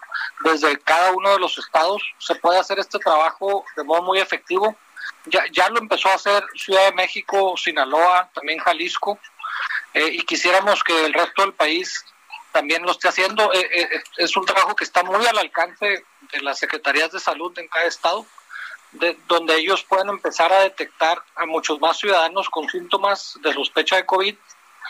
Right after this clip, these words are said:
entrevistarlos para identificar a quienes pudieron haber contagiado, ya sea de su familia, de sus amistades, compañeros del trabajo, personas que visitaron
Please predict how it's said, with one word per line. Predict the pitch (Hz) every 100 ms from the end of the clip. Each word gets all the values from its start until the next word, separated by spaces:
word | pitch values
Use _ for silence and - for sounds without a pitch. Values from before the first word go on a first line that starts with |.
| - 156
entrevistarlos | 147 151 147 139 160 180 233 226
para | - 165
identificar | 160 147 143 165 - 175 185
a | 170
quienes | 180 180 196
pudieron | - 156 160 180
haber | 160 156
contagiado, | - - 156 - 165 175 190 - _ - - - -
ya | 156
sea | 160 175
de | 175
su | 170
familia, | 143 151 185 185 180
de |
sus | 156 -
amistades, | 143 131 - 170 180 180 175
compañeros | - 151 135 131 151 160
del | 151 -
trabajo, | 135 156 175 175 175 170 - - - -
personas | 135 160 165 165
que | 165
visitaron | 151 139 - 160 170 151